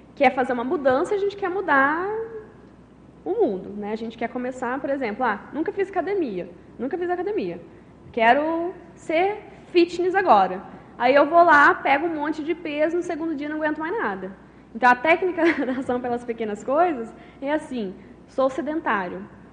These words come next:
vou começar a caminhar quinze minutinhos, aí depois mais quinze minutinhos, depois vinte, depois trinta, até depois eu consigo já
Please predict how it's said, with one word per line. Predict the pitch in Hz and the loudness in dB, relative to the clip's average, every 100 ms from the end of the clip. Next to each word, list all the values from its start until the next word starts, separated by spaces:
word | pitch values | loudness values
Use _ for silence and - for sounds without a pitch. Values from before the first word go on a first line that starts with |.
| - - | -20 -20
vou | 320 349 480 427 | -10 -6 -4 -6
começar | - 339 302 302 254 | -6 -8 -6 0 0
a | |
caminhar | 254 262 262 233 | 0 -8 -2 -2
quinze | 233 247 226 | -2 -8 -8
minutinhos, | 226 339 - 311 285 277 262 254 262 262 254 - - | -8 -10 -8 -8 -8 -8 -8 -6 -8 -10 -14 -20 -14
aí | - 233 | -6 0
depois | 254 254 247 233 233 226 | 0 2 0 0 -4 -4
mais | 233 220 226 - - | -4 -2 -4 -10 -20
quinze | - 233 220 | -8 -8 -6
minutinhos, | 240 302 277 240 | -8 -8 -6 -4
depois | 226 247 | -4 -4
vinte, | 233 262 254 247 | -4 -4 -4 -6
depois | 240 226 240 - | -8 -6 -8 -8
trinta, | - 262 262 247 247 | -10 -6 -4 -4 -4
até | 220 226 | -4 -4
depois | 220 226 226 | -6 -4 -4
eu | |
consigo | 240 240 240 226 | -6 -6 -8 -8
já | 233 | -6